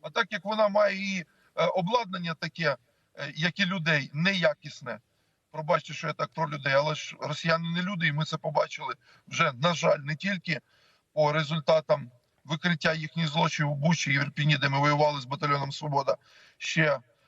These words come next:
е, в квітні і березні місяці. А вони показали, і зараз ми бачимо і в Ізюмі. Це звірство, скрізь звірство.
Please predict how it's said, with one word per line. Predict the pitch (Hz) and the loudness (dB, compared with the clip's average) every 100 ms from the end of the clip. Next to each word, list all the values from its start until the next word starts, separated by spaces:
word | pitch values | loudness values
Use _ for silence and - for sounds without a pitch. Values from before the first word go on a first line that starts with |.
| _ - | _ 2
е, | 135 131 107 110 - _ _ _ _ - | 4 6 4 2 -4 _ _ _ _ -6
в | 143 123 - | -6 -4 -2
квітні | 180 165 151 139 | 0 0 -2 -2
і | 127 | 0
березні | 123 147 143 135 147 | 2 2 0 -2 -2
місяці. | 139 135 - 113 - - - | -2 -6 -10 -12 -14 -20 -2
А | 147 | 0
вони | 196 214 | 0 -2
показали, | 190 180 180 202 196 | -2 -2 2 2 0
і | 185 | -2
зараз | 170 196 185 185 | 0 2 0 -4
ми | 180 | 0
бачимо | 190 175 180 | 0 0 -4
і | 180 | -4
в | |
Ізюмі. | 180 165 185 139 98 _ _ - | -4 -4 -6 -6 -10 _ _ -12
Це | 165 | -6
звірство, | 147 143 196 196 165 - 123 | -6 0 2 2 0 -4 -8
скрізь | - 165 190 196 | -4 0 2 2
звірство. | 151 151 175 180 156 - - | 2 2 2 2 0 -6 -8